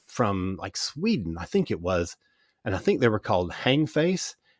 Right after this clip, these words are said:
And they came and played at Dragon Con, and that was gonna be their big launch into America. And Eddie Kramer was there, and he's also an artist, and they had a lot of his stuff on view in the art show.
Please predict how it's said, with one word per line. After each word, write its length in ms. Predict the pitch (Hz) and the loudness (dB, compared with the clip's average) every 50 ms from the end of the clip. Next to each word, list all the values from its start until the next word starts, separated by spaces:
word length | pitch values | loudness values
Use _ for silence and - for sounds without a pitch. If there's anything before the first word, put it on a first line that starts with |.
| _ _ | _ _
And 240 | - 123 123 117 120 | 6 6 8 8 8
they 140 | 120 139 156 | 8 8 6
came 320 | 147 - 156 139 135 127 | 6 4 4 6 6 6
and 100 | 117 110 | 4 4
played 220 | - - 135 143 135 | 4 4 6 6 6
at 100 | 127 110 | 2 2
Dragon 360 | 117 131 127 127 120 117 107 | 4 4 4 4 2 0 2
Con, 200 | - 110 104 104 | 2 2 4 4
and 120 | 101 98 | 6 6
that 120 | 107 117 113 | 6 6 4
was 120 | 123 110 | 2 2
gonna 160 | - 139 120 | 2 2 2
be 120 | 113 117 117 | 4 2 4
their 140 | 107 113 107 | 4 4 4
big 240 | 101 107 117 107 | 4 4 2 2
launch 320 | 107 107 107 107 104 - - | 2 0 0 0 0 2 2
into 300 | 110 104 - - 110 98 | 0 0 2 4 4 4
America. 640 | 92 98 101 98 95 95 92 - 98 90 90 90 - - - - - - - | 6 6 6 6 6 6 4 4 4 4 4 2 -2 -8 -18 -18 -18 -6 0
And 160 | 131 117 113 | 2 4 6
Eddie 200 | 117 117 113 113 | 6 6 6 6
Kramer 380 | 104 - - 175 202 202 175 143 | 2 2 4 6 6 8 6 6
was 220 | 110 101 95 80 | 4 2 0 0
there, 400 | 87 92 92 92 95 95 101 - - | 0 0 2 2 2 2 0 0 -2
and 220 | 107 92 92 82 | -4 -4 -2 0
he's 240 | 113 120 113 107 107 | 0 0 0 0 0
also 440 | 101 107 110 107 - 110 104 92 90 | 2 2 2 2 4 4 4 4 4
an 100 | 90 101 | 2 2
artist, 420 | 95 98 110 101 101 98 - - | 4 2 4 4 2 0 0 0
and 160 | - 92 92 95 | 0 0 2 2
they 80 | 95 | 2
had 180 | 90 98 95 90 | 4 2 2 2
a 60 | 92 | 2
lot 180 | 92 90 90 90 | 0 0 0 -2
of 80 | 82 | -2
his 140 | - 101 - | -4 -6 -6
stuff 240 | - - 101 92 - | 0 0 0 0 2
on 180 | 95 92 90 | 0 0 0
view 300 | 85 87 104 104 101 98 107 - | 2 4 6 6 6 6 4 2
in 180 | 107 101 95 | 0 0 0
the 160 | 82 92 92 - - | 0 0 -2 0 0
art 220 | 98 107 110 92 | 0 0 0 0
show. 260 | - - 104 92 95 | 2 4 4 6 6